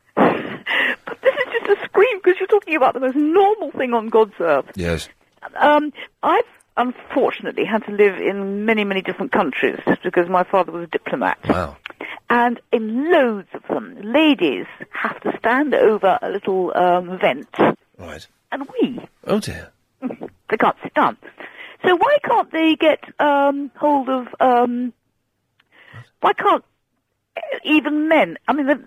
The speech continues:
Speaker 1: if they're going to do the other job, the big job, they've got to have the loo, haven't they?
Speaker 2: Yes.
Speaker 1: So why can't they, uh, have it for both?
Speaker 2: You've
Speaker 1: They
Speaker 2: lost me slightly. Have, have what, a hole in the ground?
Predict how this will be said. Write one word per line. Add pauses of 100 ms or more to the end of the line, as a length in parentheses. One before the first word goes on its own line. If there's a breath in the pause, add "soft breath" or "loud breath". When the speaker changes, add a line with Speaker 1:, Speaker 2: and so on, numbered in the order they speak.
(240)
Speaker 1:
if
they're
going
to
do
the
other
job,
the
big
job,
they've
got
to
have
the
loo,
haven't
they?
Speaker 2:
Yes. (380 loud breath)
Speaker 1:
So
why
can't
they,
uh,
have
it (120)
for
both? (1400)
Speaker 2:
You've
Speaker 1:
They
Speaker 2:
lost
me
slightly.
Have,
have
what,
a
hole
in
the
ground?